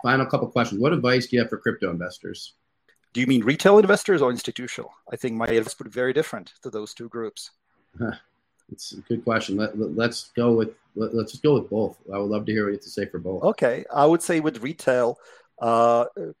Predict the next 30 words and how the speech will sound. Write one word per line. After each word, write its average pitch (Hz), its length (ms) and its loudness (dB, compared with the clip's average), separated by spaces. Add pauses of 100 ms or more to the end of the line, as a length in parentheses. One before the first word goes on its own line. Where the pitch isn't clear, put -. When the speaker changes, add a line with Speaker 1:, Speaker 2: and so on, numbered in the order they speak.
(100)
Speaker 2:
crypto 156 400 0
is 131 120 -2
a 120 60 -2
very 135 300 2 (180)
risky, 127 440 -8
very 117 260 0
volatile 123 420 0
asset 107 240 -6
space. 139 460 -10 (380)
Uh, 104 300 -8
you 120 300 -12
do 185 160 -6
wanna 147 400 -2
be 131 260 -12
in 139 100 -6
it 160 240 -10
longer 131 300 -2
term, 165 520 -4
but 113 240 -2
be 120 160 -4
aware 127 380 -2
that 113 200 -4
these, 113 400 -12
uh, 104 360 -2
eighty 117 180 -6
percent 117 340 -10
drawdowns 117 520 0 (240)
are 110 200 2
happening 120 600 -2
and 117 400 -6